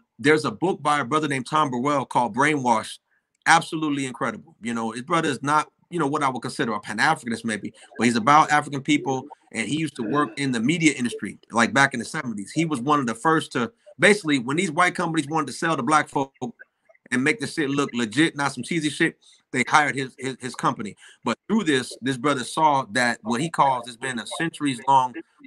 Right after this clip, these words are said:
black inferiority propaganda campaign. And this book, it breaks down colorism, just, anyway,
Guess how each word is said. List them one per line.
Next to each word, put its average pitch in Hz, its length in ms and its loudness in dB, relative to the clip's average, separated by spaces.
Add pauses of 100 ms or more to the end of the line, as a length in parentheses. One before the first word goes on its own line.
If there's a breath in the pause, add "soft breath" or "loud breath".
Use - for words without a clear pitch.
(100)
black 139 280 4
inferiority 131 840 -4
propaganda 120 480 -4
campaign. 107 480 -8 (300 soft breath)
And 110 100 0
this 156 120 2
book, 151 320 0 (120)
it 135 160 -2
breaks 135 220 0
down 117 260 -2
colorism, 147 760 0 (360)
just, 135 440 -2
anyway, 120 420 0